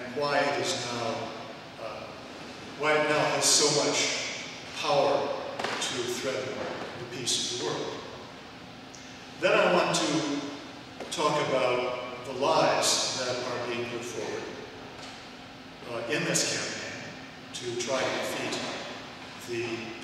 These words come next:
the agreement. And finally, I'd like to say a few words about what I think of as the Orwellian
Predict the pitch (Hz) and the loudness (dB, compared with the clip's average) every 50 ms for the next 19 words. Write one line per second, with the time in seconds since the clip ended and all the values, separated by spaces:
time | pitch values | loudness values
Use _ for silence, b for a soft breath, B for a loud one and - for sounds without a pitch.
0 | - - - - - - 123 120 113 117 117 120 113 107 120 120 - - - - | -10 -10 -10 -10 -8 -6 -4 -4 -4 -2 -4 -4 -4 -4 -4 -6 -6 -8 -8 -8
1 | - - - - - - - - - - - - - - - - - - - - | -10 -10 -12 -12 -12 -14 -14 -14 -14 -14 -14 -14 -14 -14 -14 -14 -14 -14 -14 -14
2 | - - - - - - - - - - - - - - - 147 143 147 143 143 | -14 -16 -14 -14 -14 -14 -14 -14 -14 -12 -12 -12 -12 -6 0 4 4 6 6 6
3 | 143 143 143 - - - 185 185 190 190 - - - - - - 143 143 - 143 | 4 4 2 2 2 4 6 6 6 6 6 6 6 4 4 2 0 0 -2 -4
4 | 143 - - - - - 135 135 147 160 165 156 165 - - 139 127 147 139 - | -4 -6 -8 -8 -6 -4 -4 0 0 2 2 4 2 2 2 2 0 0 2 2
5 | - 151 147 143 147 147 143 143 135 131 135 135 135 135 - 135 131 131 - - | 4 4 4 4 4 2 2 2 2 2 2 2 2 2 2 2 2 0 -2 -2
6 | 135 131 127 - 131 127 127 120 123 123 123 123 - - - - - - - - | -4 -4 0 2 2 4 4 4 2 2 0 0 -2 -4 -6 -6 -8 -8 -10 -10
7 | - - - - - - - - - - - 131 135 135 135 135 135 139 147 147 | -10 -10 -12 -12 -12 -12 -12 -10 -8 -8 -2 0 2 2 2 2 2 2 4 6
8 | 147 147 147 147 147 143 143 147 143 - 151 147 143 139 139 131 127 127 123 117 | 6 6 6 6 4 4 2 0 -2 -2 -2 -2 -2 0 0 2 2 2 2 2
9 | 120 123 123 - 127 127 127 127 120 120 - - - - - - 135 170 - 107 | 0 -2 -4 -4 -4 -4 -4 -2 -2 0 0 0 0 0 -2 -2 -2 -2 -2 -2
10 | 131 135 135 131 - 185 - - 143 - - - - - - | -2 0 0 2 4 6 8 8 8 8 6 6 4 2 0